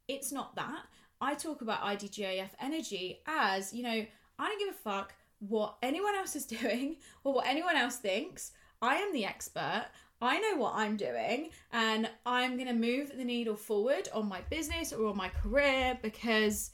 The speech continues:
I am important to me. So that is the essence of I D G A F energy, right? It's about no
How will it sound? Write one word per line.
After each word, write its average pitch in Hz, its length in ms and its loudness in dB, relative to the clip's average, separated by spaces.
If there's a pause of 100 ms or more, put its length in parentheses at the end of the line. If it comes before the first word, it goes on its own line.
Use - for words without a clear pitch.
(800)
I 226 240 2 (100)
am 214 80 -2
important 202 580 -4
to 214 120 -10
me. - 320 -8 (320)
So 277 160 -2
that 320 320 0
is 277 100 -4
the 233 160 -6
essence - 540 -8
of 208 140 -6
I 196 180 -4
D 190 100 -8
G - 180 -10
A 92 200 -10
F - 200 -14
energy, 190 460 -12
right? 285 260 -4
It's - 220 -8
about 247 480 0 (280)
no 285 260 -2